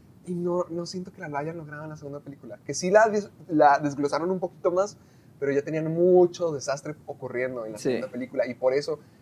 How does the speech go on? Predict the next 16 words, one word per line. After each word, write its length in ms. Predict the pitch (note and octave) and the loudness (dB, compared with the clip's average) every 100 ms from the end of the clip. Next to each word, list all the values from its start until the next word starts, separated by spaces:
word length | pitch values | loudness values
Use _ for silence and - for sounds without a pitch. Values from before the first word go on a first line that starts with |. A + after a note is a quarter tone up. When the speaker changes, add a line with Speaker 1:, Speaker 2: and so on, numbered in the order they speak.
| _ | _
Speaker 1:
estos 200 | D#3+ F3+ | -8 -4
personajes 480 | G3 F#3 F3+ F#3 E3+ | -4 -2 -2 -4 -6
siento 280 | F3+ F3+ F3 | -10 -12 -10
que 100 | C#3+ | -8
no 160 | C#3 | -8
se 140 | C#3 - | -10 -14
conocen, 360 | D3+ E3 - - _ _ _ _ | -16 -16 -18 -20 _ _ _ _
que 120 | F3 | 2
no, 500 | F3+ F3 F3 F#3 G3 - | 6 6 4 0 -6 -4
que 80 | D#3+ | -4
no 80 | F3 | -2
se 80 | |
conocen, 480 | - G#3 G#3+ A3+ A3+ | 0 0 0 -2 -2
no 100 | D#3+ | -2
los 120 | E3 F#3 | -2 -2
conocemos, 520 | F3 F3 F#3+ G3 | -6 -4 -2 -2